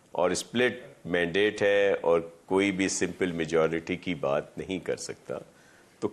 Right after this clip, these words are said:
क्या किया जाए? तो पीपल्स पार्टी के पास एक ही हल है कि वो इस प्रोसेस को जारी और सारी रखने के लिए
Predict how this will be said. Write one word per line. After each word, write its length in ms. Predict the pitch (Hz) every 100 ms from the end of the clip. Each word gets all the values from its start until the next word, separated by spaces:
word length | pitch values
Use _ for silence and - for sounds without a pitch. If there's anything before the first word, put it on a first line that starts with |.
| -
क्या 160 | 147 143
किया 320 | - 87 71
जाए? 240 | - 50 - -
तो 60 |
पीपल्स 360 | 82 110 127 135
पार्टी 380 | 131 113 113 131
के 120 | 131
पास 440 | - 90 107 -
एक 200 | 82 95 113
ही 120 | 123
हल 220 | 92 76
है 220 | 73 - - _ - - _ -
कि 80 | 101
वो 540 | 95 113 120 123 - 104
इस 160 | 101
प्रोसेस 540 | - 95 95 - 120 -
को 140 | 110
जारी 460 | 82 87 85 104 110
और 100 | 101
सारी 360 | - 80 92
रखने 360 | 82 78 73 73
के 120 | 73
लिए 420 | 62 58 - 185